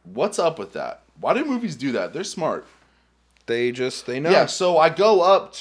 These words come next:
Speaker 1: to, you know, the movie, you know, cashier person, whatever, who's making, and I, and I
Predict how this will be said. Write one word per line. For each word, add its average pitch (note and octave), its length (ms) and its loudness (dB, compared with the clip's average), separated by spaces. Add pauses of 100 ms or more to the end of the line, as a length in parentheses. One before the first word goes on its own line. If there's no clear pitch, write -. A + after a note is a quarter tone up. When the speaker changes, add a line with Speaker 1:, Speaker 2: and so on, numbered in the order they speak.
Speaker 1:
to, D#3 640 -6
you B2 120 -4
know, A#2 420 0
the A2 180 -8
movie, C#3 440 -4
you A#2+ 400 -6
know, G#2+ 180 -10
cashier A#2+ 640 -6
person, G#2 400 -10
whatever, F2+ 460 -8
who's G2+ 220 -14
making, G#2+ 260 -12 (260)
and A2 140 -6
I, A#2+ 140 0
and A2 220 -6
I G#2 200 -4